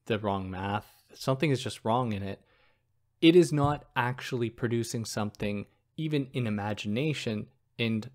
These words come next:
in reality, because that thing can a-, never actually come into existence. Whereas if it was a proper drawing with proper math and, uh, blueprints and everything, then it was, it would be a true idea,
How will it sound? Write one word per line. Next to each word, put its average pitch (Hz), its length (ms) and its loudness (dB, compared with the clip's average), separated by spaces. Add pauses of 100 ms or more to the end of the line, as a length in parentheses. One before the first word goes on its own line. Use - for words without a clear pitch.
(200)
in 123 200 0
reality, 98 680 -6 (440)
because 123 480 -2
that 110 260 -2
thing 131 220 0
can 127 180 -4
a-, 110 200 -2
never 120 360 2
actually 113 280 -4
come 104 200 -4
into 101 480 -4
existence. 123 540 -6
Whereas 120 340 0
if - 120 -14
it 160 100 -2
was 139 140 -2
a 110 40 -8
proper 117 500 -2
drawing 160 560 0
with 120 160 -4
proper - 280 -6
math 127 540 0
and, 95 260 -6 (640)
uh, 87 140 -10
blueprints 123 640 0
and 107 80 -4
everything, 104 420 -2 (580)
then 143 260 6
it 160 80 0
was, 117 280 -2
it - 80 -2
would 123 160 0
be 120 120 2
a 120 40 2
true 160 260 4
idea, 110 460 2